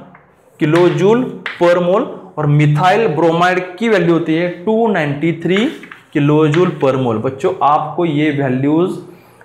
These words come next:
याद नहीं करने, आपको सिर्फ order मालूम होना चाहिए। values की, वैल्यूज सिर्फ आपको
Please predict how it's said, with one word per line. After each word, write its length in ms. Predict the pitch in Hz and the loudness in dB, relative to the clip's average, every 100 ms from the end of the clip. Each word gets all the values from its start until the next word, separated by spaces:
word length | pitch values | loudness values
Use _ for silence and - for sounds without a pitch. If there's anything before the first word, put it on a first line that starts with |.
| - | -6
याद 520 | 123 135 143 151 135 | -2 2 0 -2 -4
नहीं 240 | 127 185 196 | 0 2 2
करने, 300 | 160 143 143 | 0 -2 -4
आपको 300 | 131 - 151 | -6 -4 -6
सिर्फ 420 | - 233 226 - - - - | 0 -2 -2 -10 -18 -20 -2
order 280 | 151 156 185 | 0 2 0
मालूम 320 | 190 151 156 | 0 0 0
होना 260 | 156 127 120 | -2 -2 -4
चाहिए। 440 | 131 117 107 98 - - _ _ - | -4 -6 -6 -8 -14 -20 _ _ -6
values 300 | 127 139 147 | -2 0 0
की, 140 | 151 | 0
वैल्यूज 500 | 170 - 139 135 180 | -2 0 0 2 0
सिर्फ 320 | 190 196 196 - | 0 -2 -4 -4
आपको 760 | 139 135 - 165 190 262 - | -4 -4 -6 -2 0 -2 -6